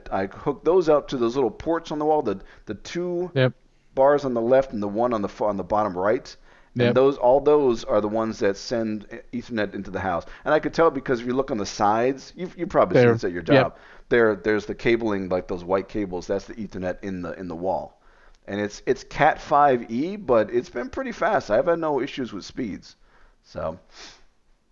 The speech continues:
Speaker 1: yeah, I figured the
Speaker 2: Oh,
Speaker 1: whole
Speaker 2: good.
Speaker 1: thing out. I've got it wired up. In fact, I'm, you know, I'm in my basement now, hooked up to my little, my little wall port right there. Kinda
Speaker 2: Nice.
Speaker 1: cool.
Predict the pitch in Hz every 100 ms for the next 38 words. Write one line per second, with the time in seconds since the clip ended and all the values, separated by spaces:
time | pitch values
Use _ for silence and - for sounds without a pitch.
0 | _ - 160 127 123 127 120 127 139 117
1 | 139 131 98 95 92 104 104 131 113 110
2 | 101 101 95 104 90 98 107 92 101 98
3 | 107 104 120 117 - 120 - 110 104 90
4 | 90 - - - - 104 90 120 120 -
5 | 131 120 120 117 123 123 190 - - _
6 | _ _ - 135 120 101 - 123 139